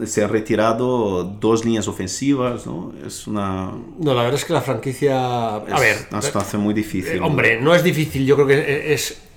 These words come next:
Speaker 2: Aunque visto desde fu-, de-, desde fuera parece todo muy negro,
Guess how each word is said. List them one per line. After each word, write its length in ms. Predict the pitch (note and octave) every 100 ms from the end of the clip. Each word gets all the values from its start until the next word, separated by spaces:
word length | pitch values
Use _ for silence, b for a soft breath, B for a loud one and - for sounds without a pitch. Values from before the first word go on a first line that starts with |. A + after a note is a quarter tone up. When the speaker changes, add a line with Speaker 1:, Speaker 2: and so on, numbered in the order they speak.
| - -
Speaker 2:
Aunque 540 | D3 C#3 C#3+ C#3+ D3+ C3
visto 320 | F3+ F#3 A3
desde 640 | G#3 D#3 F3+ E3+ E3 D3+
fu-, 300 | - - E3+
de-, 460 | C#3+ E3 E3 - C#3+
desde 320 | C#3 C#3 C3+
fuera 380 | C3+ E3 C3 - B B -
parece 260 | A#2 D3+
todo 200 | E3+ D#3+
muy 140 | D#3 D3
negro, 420 | D#3 C3+ C3+